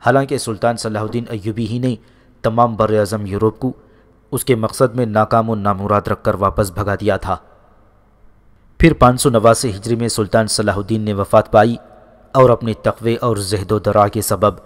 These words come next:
औलिया अल्लाह में उसका शुमार हुआ। सलाहुद्दीन अय्यूबी की वफात के बाद उसका बेटा उस्मान अल मुकल्लब मलिकुल अजीज तख्त नशीन हुआ।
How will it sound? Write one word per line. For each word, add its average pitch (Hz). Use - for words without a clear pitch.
औलिया 107
अल्लाह 92
में 101
उसका 107
शुमार 101
हुआ। 90
सलाहुद्दीन 113
अय्यूबी 104
की 113
वफात 101
के 110
बाद 98
उसका 147
बेटा 127
उस्मान 143
अल 135
मुकल्लब 113
मलिकुल 113
अजीज 110
तख्त -
नशीन 104
हुआ। 98